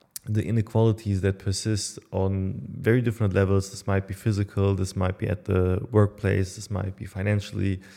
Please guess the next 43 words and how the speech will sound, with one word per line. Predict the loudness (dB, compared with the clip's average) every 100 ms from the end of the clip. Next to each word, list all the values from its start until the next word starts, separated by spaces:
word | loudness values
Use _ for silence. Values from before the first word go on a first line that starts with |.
| -20 -20 -10
this | -6 -2
might | 0 0 0
be | 0 2 2
also | 2 0 0 -2
in | 0
the |
household, | 2 4 2 2 0 2 0 -4 -6
and | -2 -2
so | -2
on | -2 -2
and | -6
so | -8 -12
forth. | -10 -10 -6
And | 0
I | 2 2
think | 2 0 -2 -8 -20 -20 -20 _
what | 4 4 4 -4 -18 -20 _ -20 -20 -18 -4
makes, | 2 4 2 -2 -4
uh, | 2 4 4
feminism | 2 2 4 4 4 2 0
difficult | 0 -2 -4 -2 -2 -2 -8 -18 -8
to | -6
kind | -4 0 2 2
of | 0
use | -2 0 0 0 -2
in | -2 -2 0
everyday | 0 2 2 2
language | 2 2 0 -2 -6 -4
is | 0 0 -2 -10 -20 -20 -2
that | 2
we | 4
have | 2
so | 0 -2 0
many | 0 0
aspects | -2 -2 -4 -6 0
that | 2
are | 2
tied | 0 0 0 -2
to | -2 0
the | 0
idea | 0 2 2 0
of | -2
feminism | -2 2 2 2 0